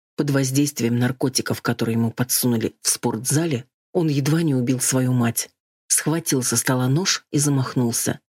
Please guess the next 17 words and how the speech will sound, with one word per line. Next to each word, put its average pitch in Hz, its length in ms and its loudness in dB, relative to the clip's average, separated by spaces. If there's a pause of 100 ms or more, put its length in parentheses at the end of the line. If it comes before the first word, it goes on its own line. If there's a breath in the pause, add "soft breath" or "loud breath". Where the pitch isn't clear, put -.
(140)
Хорошо 175 440 0
у - 160 -2
нее 135 220 2
в 123 80 -2
руках 135 320 0
была 117 200 -2
кастрюля. 113 640 -2 (240)
Нож 127 440 0
соскользнул, 120 760 -2 (320)
а 139 80 -2
то 139 120 0
бы 131 120 0
Темка 156 360 0
ее 123 180 2
вскрыл, - 480 -2
как - 280 -2
рыбу, 117 380 -2